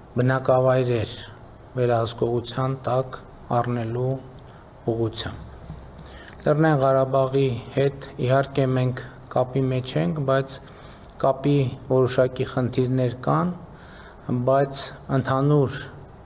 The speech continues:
տեղեկությունը դա է, որ սկզբից ամենատարբեր, այդ թվում ռեակտիվ հրետանային միջոցներով հարվածներ են հասցվել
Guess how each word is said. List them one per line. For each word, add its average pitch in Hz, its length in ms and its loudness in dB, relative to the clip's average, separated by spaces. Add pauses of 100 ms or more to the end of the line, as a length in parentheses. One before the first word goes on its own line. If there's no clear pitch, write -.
(160)
տեղեկությունը 131 800 2
դա 123 260 4
է, 139 200 2 (760)
որ 131 340 4
սկզբից 135 760 2 (500)
ամենատարբեր, 131 1400 2 (240)
այդ 131 260 0
թվում 127 380 0 (560)
ռեակտիվ 139 680 2
հրետանային 127 840 2 (220)
միջոցներով 131 1000 2 (580)
հարվածներ 131 720 2
են 120 160 0
հասցվել 120 680 0